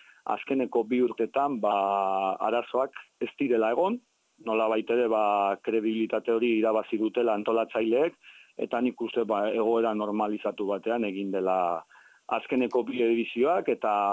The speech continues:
ba, bo, azkeneko bi edizio horien ostean, hau, e,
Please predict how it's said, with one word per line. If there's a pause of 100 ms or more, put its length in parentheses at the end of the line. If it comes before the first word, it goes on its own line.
(280)
ba, (720)
bo,
azkeneko
bi
edizio
horien
ostean, (100)
hau,
e,